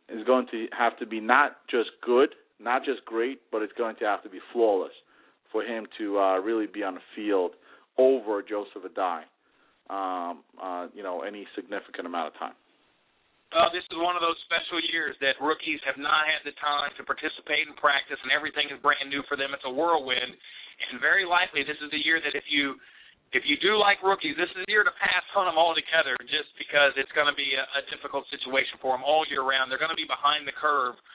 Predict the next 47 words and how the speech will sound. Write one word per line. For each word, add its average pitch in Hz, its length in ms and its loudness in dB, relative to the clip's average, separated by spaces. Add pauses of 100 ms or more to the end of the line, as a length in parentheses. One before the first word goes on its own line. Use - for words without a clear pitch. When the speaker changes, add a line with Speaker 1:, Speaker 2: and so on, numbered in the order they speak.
(160)
Speaker 2:
with 143 160 -2
the 127 80 0
rest 131 240 2
of - 80 -8
the 120 80 -8
team. 139 240 0
But 135 80 -6
this 262 240 -2
Frank 302 240 2
Gore 269 240 2
situation 196 720 -2 (640)
is, 190 320 4
uh, 185 400 6
is 180 240 0
getting 262 160 -4
a 247 40 -2
little 226 140 0
hairy. 202 300 2
Again, 180 240 -6
Drew 220 240 0
Rosenhaus 202 640 2
is 185 80 -10
involved. 202 560 6 (440)
Gore 202 280 4
wants 220 240 2
an 214 120 -4
extension. - 600 -4
If 190 160 -2
you 226 120 0
read 226 200 6
the 208 100 0
reports 202 540 2
of 180 80 -6
him 196 120 2 (160)
snapping 190 480 2
at 185 120 0
assistant 196 480 0
coaches 185 420 4
as 170 160 2
the - 140 -12
pressure 180 440 2
of 180 60 -2
the 170 140 -8
situation 185 560 -2
wears 180 320 2
on 190 240 4
him, 196 120 -2